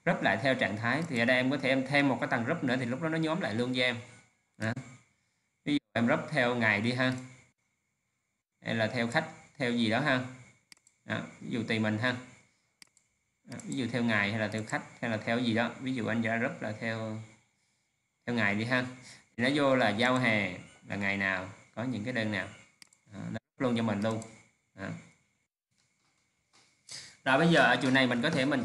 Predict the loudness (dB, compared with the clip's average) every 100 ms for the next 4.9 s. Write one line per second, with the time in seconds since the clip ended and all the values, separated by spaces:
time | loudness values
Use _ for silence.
0 | -4 0 0 0 -4 -8 -16 -20 _ _
1 | _ 0 2 4 2 -2 0 0 2 0
2 | 2 2 0 -6 -20 _ _ _ _ _
3 | _ _ _ _ _ _ _ _ -2 0
4 | 2 4 6 6 4 4 2 0 -2